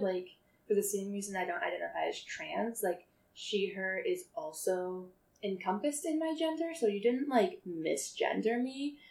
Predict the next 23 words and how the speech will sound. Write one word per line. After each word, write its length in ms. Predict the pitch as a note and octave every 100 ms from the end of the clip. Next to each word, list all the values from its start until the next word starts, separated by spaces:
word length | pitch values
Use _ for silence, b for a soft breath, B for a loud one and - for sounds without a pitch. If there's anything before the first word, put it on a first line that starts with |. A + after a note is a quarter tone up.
| B G#3+
But 120 | G#3
at 100 | G#3
the 100 | A3+
same 320 | C#4+ D4+ D#4
time, 320 | - E3 G3
like, 140 | F3 -
I've 200 | G#3+ -
asked 280 | G3+ - A3+
you 80 |
to 60 | G#3+
call 260 | - F3 F#3+
me 80 |
something 400 | G#3 A3 A3+ B3
and 80 | G3
you're 140 | E3+ E3+
not 320 | E3+ F3 -
doing 320 | C#3+ E3+ G#3+
it, 260 | B3+ C4 G#3
and 140 | G3+
that 200 | F3+ F3+
is 180 | F3+ F3+
inherently 520 | F#3 F#3 E3+ - -
disrespectful. 1120 | - - - - - - - - C#4 D4